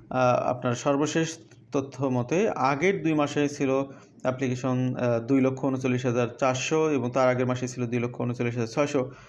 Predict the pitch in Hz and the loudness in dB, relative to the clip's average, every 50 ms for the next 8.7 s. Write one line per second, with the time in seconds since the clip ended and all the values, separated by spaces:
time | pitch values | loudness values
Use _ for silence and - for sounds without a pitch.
0 | - - - - - 151 139 147 160 156 143 139 143 156 156 147 131 127 147 135 | -20 -20 -12 -4 -2 -2 0 2 2 2 2 2 2 0 0 0 0 0 0 0
1 | 131 135 147 135 135 135 123 127 127 - 139 139 135 131 131 131 131 127 135 139 | 0 0 -2 -2 0 0 0 -2 -2 0 0 0 0 0 -2 -2 0 2 4 4
2 | 143 143 143 - 143 123 120 135 135 131 127 131 127 123 123 123 123 120 117 117 | 4 2 0 -2 -4 0 2 2 2 2 2 0 0 0 -2 0 0 -2 -2 -2
3 | - - 170 196 - - - - - - _ _ - - 120 131 127 127 123 131 | -2 -2 -2 -2 -2 -4 -16 -20 -20 -20 _ _ -8 -4 0 0 2 2 2 2
4 | 120 - - 135 127 135 127 123 131 127 120 123 117 120 120 120 123 - 156 156 | 0 0 -2 -2 0 0 -2 0 0 0 0 0 0 0 0 -2 -2 -4 -4 -4
5 | 156 139 120 113 - 127 117 117 - 123 120 117 120 - 160 147 151 143 143 139 | -2 -4 -6 -4 -2 -2 -2 -2 -2 -2 -2 -2 -2 -2 0 0 2 2 2 0
6 | 131 - 123 - 120 - - 131 127 180 208 233 - - - - - - - - | 0 -2 -2 -2 -2 -2 -2 -2 0 0 0 0 -2 -8 -20 -20 -20 -20 -20 -20
7 | _ _ - - - 123 147 151 160 175 175 180 165 180 175 175 - 165 160 147 | _ _ -16 -8 0 2 4 4 4 4 4 4 4 4 2 2 0 -2 -2 -2
8 | - 151 143 135 131 131 143 135 135 135 135 131 - | 0 0 0 0 0 -2 -2 -2 -2 -2 -4 -6 -10